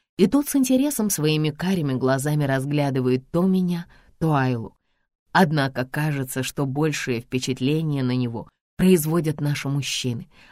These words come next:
от которых он едва ли отводит взгляд. Назари замечают это и сдержанно улыбаются. Следующими прибывают Квинтилии. Мое настроение моментально портит Эол.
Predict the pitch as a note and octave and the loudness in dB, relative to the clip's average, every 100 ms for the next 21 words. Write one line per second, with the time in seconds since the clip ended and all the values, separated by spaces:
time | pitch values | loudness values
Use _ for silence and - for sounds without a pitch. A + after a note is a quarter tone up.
0 | - E3 - D3+ D3+ D3 C#3+ D3+ C#3+ C3+ | 0 0 0 0 0 0 0 0 0 -2
1 | D3 D3+ C3+ B2+ C3 C3+ C3 C3 C3 D3 | -2 -2 -2 -4 -2 -2 -2 -2 -4 -2
2 | C#3 C3 - _ - - F3+ E3 C3+ C#3+ | -4 -8 -18 _ -20 -2 2 4 4 2
3 | C3+ C3 B2+ B2+ B2+ C#3+ E3 F#3+ F#3+ F3 | 2 2 0 -2 -2 -2 0 -2 -4 -6
4 | - F#3+ _ _ _ - E3 B2 C3+ C3+ | -8 -16 _ _ _ 0 2 2 0 0
5 | C3 C3 B2 B2 A#2+ B2 A#2+ A#2+ - - | -2 -2 -2 -4 -4 -4 -6 -10 -12 -14
6 | _ - - _ - E3+ B3 C#4+ C#4 - | _ -20 -20 _ -6 4 6 6 2 4
7 | B3+ - E3+ D3 C3+ C#3+ D3 - C#3 C#3 | 4 4 2 0 2 0 -2 -4 -2 0
8 | C3 - B2 A2+ A#2 _ _ _ - F3 | 0 -2 -2 -4 -10 _ _ _ 2 6
9 | F3+ D#3+ C#3 - D3 D3 D3 C#3+ C#3 C#3+ | 6 4 0 -2 -2 0 0 0 0 -2
10 | C3+ D#3 D#3 D3+ C3 - D3+ C#3 - C3+ | -2 -2 -2 -2 -4 -4 -4 -4 -6 -4
11 | C#3 C3+ A#2 - | -2 0 -2 -4